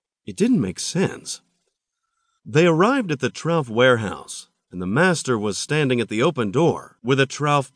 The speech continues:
Poole had not seen before. Poole stepped out of the hauler and pulled Cam down to the ground with him. He grabbed Cam's head and forced it to the ground beside his.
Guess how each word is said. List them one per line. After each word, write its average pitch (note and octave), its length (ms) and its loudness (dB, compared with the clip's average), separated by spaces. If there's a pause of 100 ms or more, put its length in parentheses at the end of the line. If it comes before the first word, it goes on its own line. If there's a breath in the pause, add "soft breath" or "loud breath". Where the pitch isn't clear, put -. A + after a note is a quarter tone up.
Poole F#3+ 320 -2
had G#2 100 0
not B2+ 160 -2
seen D3+ 300 -2
before. D#2+ 560 -6 (880)
Poole D#3 260 4
stepped - 380 -2
out E3+ 160 4
of A2 60 -2
the G2+ 200 -4
hauler A2 420 -2 (180)
and E2+ 180 -16
pulled D#3 300 -2
Cam D3 380 0
down A2+ 160 0
to G#2 60 -4
the F#2+ 120 -4
ground A2+ 380 0
with A2 160 -2
him. D2 240 -18 (680)
He D#3+ 120 -2
grabbed F#3 400 2
Cam's D3 420 -2
head F2 400 -10 (240)
and F#2+ 200 -6
forced F3 320 2
it G#2+ 80 -4
to A#2 80 -6
the A2 80 -6
ground C#3 400 2
beside G2+ 340 -2
his. F#2 460 -6